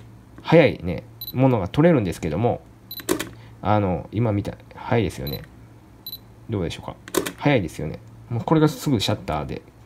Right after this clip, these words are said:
音聞いてもらうと分かるんですけども、暗くなってしまいます。なので、やっぱり運動会の撮影の時とかは、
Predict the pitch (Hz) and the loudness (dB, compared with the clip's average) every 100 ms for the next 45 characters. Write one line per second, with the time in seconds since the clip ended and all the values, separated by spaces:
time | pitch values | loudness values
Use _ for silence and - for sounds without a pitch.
0 | - - - - - - - - 113 139 | -20 -20 -20 -20 -20 -20 -16 -4 0 2
1 | 131 107 98 98 82 80 - 104 85 - | 2 2 0 0 0 -2 0 0 -2 -6
2 | 78 82 85 - - - - - 180 - | -6 -4 -6 -8 -14 -20 -14 4 4 4
3 | 107 - - - 65 50 - - - - | 0 -2 -8 -10 -8 -8 -12 -16 -20 -18
4 | - - - - - - - - - - | -18 -18 -20 -10 -6 -6 -8 -18 -20 -20
5 | - - - - 151 196 185 185 196 202 | -20 -18 -16 0 4 6 4 2 2 2
6 | 113 147 175 160 175 190 240 196 165 113 | 2 2 4 4 4 4 2 2 2 2
7 | 101 - - 120 117 - 85 82 85 | 0 -2 0 0 0 -4 -6 -4 -2